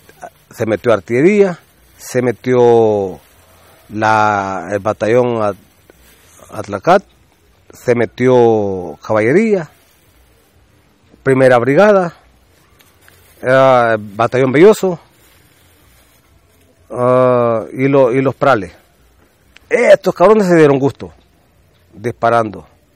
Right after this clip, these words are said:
se dieron gusto divirtiéndose. Y nosotros eso lo oíamos, lo,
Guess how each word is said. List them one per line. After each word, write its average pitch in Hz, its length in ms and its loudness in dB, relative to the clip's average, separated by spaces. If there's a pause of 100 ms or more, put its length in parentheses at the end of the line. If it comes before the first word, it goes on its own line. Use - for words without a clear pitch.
(160)
se - 160 -6
dieron 123 220 0
gusto 123 480 -6
divirtiéndose. 107 720 -8 (680)
Y 123 100 -6
nosotros 147 500 -2
eso 151 180 -8
lo 180 80 -4
oíamos, 175 360 -2
lo, 117 220 -6